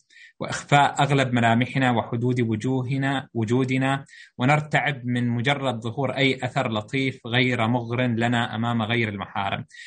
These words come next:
وهذا شائع عندنا كشياع الحجاب الناقص. سؤالي هو:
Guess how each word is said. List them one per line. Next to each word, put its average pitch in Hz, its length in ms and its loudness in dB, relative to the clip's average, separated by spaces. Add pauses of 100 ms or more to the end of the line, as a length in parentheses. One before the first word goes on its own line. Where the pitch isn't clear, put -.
(200)
وهذا 147 460 4
شائع 147 580 2
عندنا 135 720 0
كشياع 123 600 -4
الحجاب 120 520 0
الناقص. 101 840 -4 (360)
سؤالي 143 600 2
هو: 113 420 0